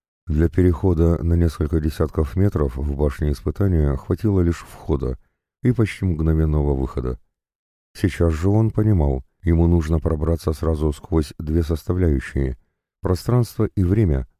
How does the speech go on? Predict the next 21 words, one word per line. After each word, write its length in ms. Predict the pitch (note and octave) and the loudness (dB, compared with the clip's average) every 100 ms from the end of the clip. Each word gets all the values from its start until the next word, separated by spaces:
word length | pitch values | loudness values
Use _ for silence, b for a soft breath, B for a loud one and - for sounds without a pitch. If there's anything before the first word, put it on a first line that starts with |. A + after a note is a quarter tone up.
| - | -8
причем 400 | D2 - D2+ C#2 | -8 -2 -2 0
выйти 300 | F#2+ - F2+ | -2 -2 0
именно 340 | D#2+ D#2 D2+ | 2 2 0
к 100 | - | -2
той 200 | E2 D2 | 0 0
точке, 400 | - F#2+ - A#2+ | 0 -2 -2 -2
которую 500 | - E2+ D#2+ E2 F2+ | -2 -2 0 -2 -2
он 220 | D#2 C#2 | -2 -2
наметил. 440 | C#2 C2+ C2 B1+ C2+ _ _ _ _ _ _ _ _ | 0 -2 -4 -6 -10 _ _ _ _ _ _ _ _
Неимоверную 720 | E2 D#2+ D#2 D#2 D#2 D2 D2 | 2 4 4 4 4 2 2
сложность 480 | C#2 - D#2 C#2 C#2 | 2 0 0 0 -2
задачи 460 | C#2+ D#2+ G2 - D#2 | -2 -2 -2 -2 -4
он 160 | E2 D#2+ | -2 -2
осознал 440 | D2 D#2+ C#2+ D#2 | 0 -2 -2 -2
не 100 | D#2 | -2
сразу, 440 | D2+ D#2+ C2 B1+ - _ _ _ _ _ - | -2 -4 -2 -4 -8 _ _ _ _ _ -4
но 140 | A2 | -2
постепенно 580 | B2+ - A2+ C#3 C3 G#2+ | -2 -2 0 2 2 2
до 80 | F#2+ | 2
Виктора 360 | G#2 - F#2 | 0 0 0
дошло, 500 | E2+ D#2+ - A#2 G2 | 0 -2 -2 0 0